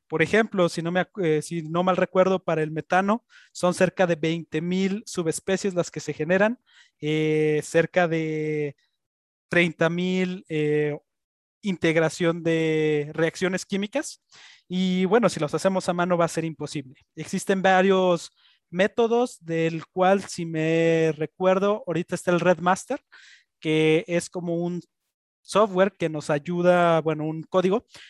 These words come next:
que nos ayuda a sacar, eh, los elementos básicos y hacer una,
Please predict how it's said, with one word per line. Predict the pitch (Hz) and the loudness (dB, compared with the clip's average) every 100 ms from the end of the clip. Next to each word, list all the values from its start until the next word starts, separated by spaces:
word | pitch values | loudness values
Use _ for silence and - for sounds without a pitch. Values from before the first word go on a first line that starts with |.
| _ | _
que | - 196 | 0 2
nos | 208 - | 2 2
ayuda | 196 170 185 196 202 - | 0 0 0 2 2 -2
a | 160 156 151 151 | -6 -4 -4 -6
sacar, | - 156 - 165 165 170 165 - | -6 -8 0 2 4 4 2 -4
eh, | 156 156 151 151 | -8 -6 -4 -4
los | 156 156 170 | -2 -2 0
elementos | 165 170 - 180 | -2 -2 -4 -4
básicos | 151 170 - 175 - 165 156 | 0 0 0 -8 -6 -6 -6
y | |
hacer | 139 156 156 | -4 -2 -2
una, | 160 160 156 151 | -2 -2 0 -2